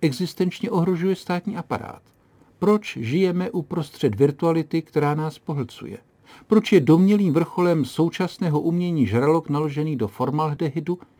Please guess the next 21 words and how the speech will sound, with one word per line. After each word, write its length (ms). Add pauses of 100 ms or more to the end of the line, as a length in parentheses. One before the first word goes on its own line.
(260)
a 100
proč 240
se 160
supermoderní 920
grill 440 (160)
vydává 640
na 140
billboardu 560
za 120
svatý 380
grál? 480 (1400)
Odpovědi 680
nalezne 420
čtenář 480
ve 140
svazku 400
nazvaném 760 (120)
Jména 760 (160)
v 80
soumraku 560
času. 380